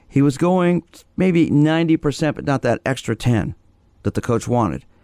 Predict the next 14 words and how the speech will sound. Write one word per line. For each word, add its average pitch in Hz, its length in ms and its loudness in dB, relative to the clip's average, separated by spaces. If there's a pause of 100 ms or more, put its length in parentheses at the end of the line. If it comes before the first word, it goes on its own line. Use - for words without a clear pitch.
(160)
Why 131 200 0
wasn't 147 200 0
he 156 60 2
going 151 180 2
the 147 60 0
extra 147 260 -6
ten? 165 340 0 (640)
Because 135 280 -2
when 143 100 2
he 143 60 4
was 139 180 0
younger, 156 360 0
he 135 180 0
got 139 280 0